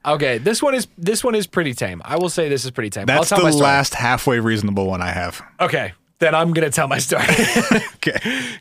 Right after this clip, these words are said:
Speaker 1: 'Cause mine is also halfway reasonable. So I'm, uh, I'm a little bit, I,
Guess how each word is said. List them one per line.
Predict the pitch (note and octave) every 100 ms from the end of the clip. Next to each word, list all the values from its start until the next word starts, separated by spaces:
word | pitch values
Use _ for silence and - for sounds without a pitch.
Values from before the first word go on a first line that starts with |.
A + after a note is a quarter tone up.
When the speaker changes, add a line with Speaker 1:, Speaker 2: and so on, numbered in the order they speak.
| -
Speaker 1:
'Cause | F#3
mine | F3+ A3 A3
is | G3
also | F#3 F3 E3+
halfway | D#3 D3 C3 C#3
reasonable. | B2+ B2+ A#2+ G#2+ G#2
So | A2 E3
I'm, | D3 D3 D3 D3
uh, | C#3+ C#3 C#3 C3+ C3+ C3 -
I'm | C3+
a | C#3
little | D3 D3+ E3 D3+
bit, | D3 C#3 -
I, | D3+